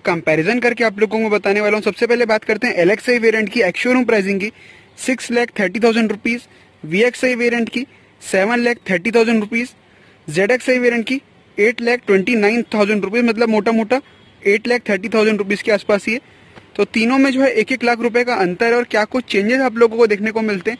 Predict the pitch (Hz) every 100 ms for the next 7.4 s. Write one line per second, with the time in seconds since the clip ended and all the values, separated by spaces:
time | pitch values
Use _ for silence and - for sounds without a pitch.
0 | - - - - 214 - 269 254 247 220
1 | 196 233 233 175 185 - 214 220 214 190
2 | 226 - - - 214 - 254 247 240 220
3 | 220 220 214 240 170 180 202 233 214 214
4 | 202 185 226 - _ _ _ 175 185 196
5 | 226 247 - - 185 226 190 214 220 214
6 | 220 214 214 196 220 208 160 196 196 214
7 | - 214 196 214